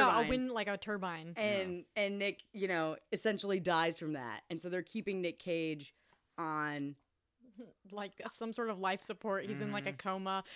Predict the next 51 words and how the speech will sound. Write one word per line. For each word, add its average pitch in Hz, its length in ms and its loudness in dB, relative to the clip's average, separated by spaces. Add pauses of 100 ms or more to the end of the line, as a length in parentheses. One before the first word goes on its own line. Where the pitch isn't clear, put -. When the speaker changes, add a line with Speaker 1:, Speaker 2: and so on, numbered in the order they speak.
(100)
Speaker 2:
Like, 269 140 0
the 285 80 2
doctor 247 340 2
even, 320 160 0
like, 294 160 -4
puts 277 160 -6
a 247 80 -8
cigarette 214 520 0
out 226 200 2
on 220 180 -2
him. 226 240 0
And 220 100 2
Speaker 1:
Yeah, 262 60 12
they're 247 120 10
Speaker 2:
it's 240 120 12
Speaker 1:
like, 220 40 8
Speaker 3:
Yeah, 214 140 12
Speaker 1:
"Oh, 240 40 12
Speaker 3:
like, 214 120 12
Speaker 1:
he's 240 120 8
Speaker 3:
"Yeah, 190 180 6
Speaker 1:
fine." 196 560 10
Speaker 3:
yeah. 143 200 4
Speaker 1:
See? 220 520 0
<laughs> 294 240 2
They, 294 160 4
like, 285 180 2
didn't 226 200 2
even 233 200 0
flinch. 208 220 -2
It 220 40 0
was 202 100 -6
like, 208 160 -4 (240)
"That's 220 180 0
fucked - 380 2
up, 220 200 6
lady. 160 380 0
Like, 190 180 -2
that's 196 160 2
against 180 280 4
his 160 100 -2
rights." 156 460 -4
Speaker 3:
John 135 180 2
Travolta 117 400 -2
is 92 140 -10 (100)
furious, 113 480 -4
by 92 180 -6
the 92 80 -6
way. 92 120 -4
They're 107 140 -2
like, 104 340 -4